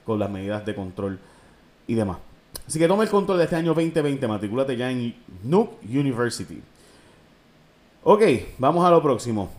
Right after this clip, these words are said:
Eh, hay una reunión de emergencia, eh, tras el caos en el voto adelantado, precisamente para evitar que esto continúe, las campañas y demás,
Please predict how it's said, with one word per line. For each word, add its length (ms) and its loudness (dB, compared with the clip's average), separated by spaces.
Eh, 160 -2
hay 100 -2
una 100 -6
reunión 220 -6
de 60 -6
emergencia, 720 -8
eh, 680 -6
tras 260 -6
el 320 -12
caos 260 -6
en 60 -8
el 60 -8
voto 200 -6
adelantado, 600 -6
precisamente 440 -10
para 140 -10
evitar 240 -12
que 60 -16
esto 180 -14
continúe, 460 -10
las 180 -10
campañas 540 -10
y 40 -10
demás, 280 -8